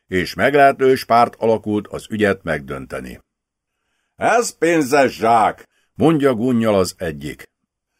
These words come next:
„Közelebb akar férni hozzánk”, mondja hasonló gunnyal egy másik.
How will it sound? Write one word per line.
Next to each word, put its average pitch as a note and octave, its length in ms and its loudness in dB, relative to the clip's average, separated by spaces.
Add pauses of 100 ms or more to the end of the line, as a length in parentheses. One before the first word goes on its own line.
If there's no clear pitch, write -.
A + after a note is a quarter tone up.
(400)
„Közelebb D#3 500 0
akar D#3 340 0
férni D3 360 0
hozzánk”, G#2+ 760 -2 (260)
mondja C#3 360 2
hasonló A#2 600 0
gunnyal F#2 460 -2
egy D#2+ 120 -4
másik. C#2 500 -10